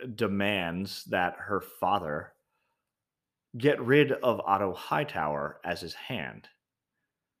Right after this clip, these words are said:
a-, and who, uh, you know, as he more or less manipulates the king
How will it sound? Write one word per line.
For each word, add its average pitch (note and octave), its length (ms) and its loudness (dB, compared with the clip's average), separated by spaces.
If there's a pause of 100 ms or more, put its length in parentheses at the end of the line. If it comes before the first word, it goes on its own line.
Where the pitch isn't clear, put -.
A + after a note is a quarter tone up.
(600)
a-, - 640 -16
and D#2+ 220 -6
who, F#2 460 0
uh, D#2+ 40 0
you F2 180 -2
know, D#2+ 300 -2
as G2 180 4 (140)
he E2+ 400 -4 (380)
more A2 280 6
or G2 60 8
less F#2 260 2
manipulates F#2 760 0
the D#2+ 120 -8
king D#2 560 -8